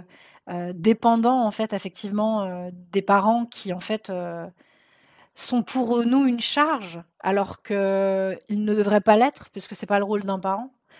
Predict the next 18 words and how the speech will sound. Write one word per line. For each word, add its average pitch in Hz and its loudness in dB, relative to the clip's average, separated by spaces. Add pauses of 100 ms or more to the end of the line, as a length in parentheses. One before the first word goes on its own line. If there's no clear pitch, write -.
(160)
Le 190 -10
rôle 196 -4
d'un 180 -4
parent, 196 -2
euh, 175 -10
c'est - -10
de 185 -8
nous 196 -6
aimer 196 -6
et, 180 -10
euh, 170 -14 (500)
et 196 -14
c'est - -12
de 190 0
l'amour 196 4
inconditionnel, 202 -4
en 220 -4
fait. - -10